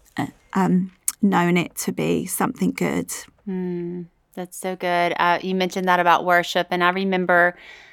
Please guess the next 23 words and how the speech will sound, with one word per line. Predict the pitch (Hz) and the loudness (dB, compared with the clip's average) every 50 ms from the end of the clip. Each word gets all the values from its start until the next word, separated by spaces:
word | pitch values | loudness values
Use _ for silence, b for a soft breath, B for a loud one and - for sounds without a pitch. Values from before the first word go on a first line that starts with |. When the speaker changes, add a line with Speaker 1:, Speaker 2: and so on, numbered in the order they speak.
| B B - | B B -6
Speaker 2:
a | 170 | -6
time | - - 190 196 196 | 0 2 2 2 4
in | 190 190 | 4 4
my | 185 180 185 | 6 6 6
life | 190 180 180 170 175 170 - | 8 8 6 6 6 2 0
when | 190 180 180 | -2 0 0
it | 185 - | 0 0
was | - 180 - | -2 -4 -4
kind | - 190 233 247 | -4 -4 0 0
of, | 262 269 - - b b b b b b b b b b b b b b b b | 0 0 0 -4 b b b b b b b b b b b b b b b b
I | 240 | 0
guess, | 277 311 311 - | 2 2 2 4
the | - 311 | 2 2
first | 262 - 220 214 208 202 - | 2 6 6 6 6 4 2
time | 220 214 208 | 0 0 2
that | 208 196 | 4 6
I | 185 180 | 6 4
really | 180 170 175 175 175 180 180 185 185 180 175 | 4 2 0 0 0 0 2 2 2 0 0
was, | 170 170 165 160 170 | 2 0 0 2 0
like, | 170 160 - - - - | 0 0 0 -2 -6 -12
experiencing | 175 165 - - 180 175 170 160 - - 165 165 | -12 -12 -10 -6 -4 -2 -2 -2 -4 -6 -6 -6
a | 160 | -4
really, | 160 170 170 165 160 156 160 | -4 -4 -2 -2 -2 -2 -4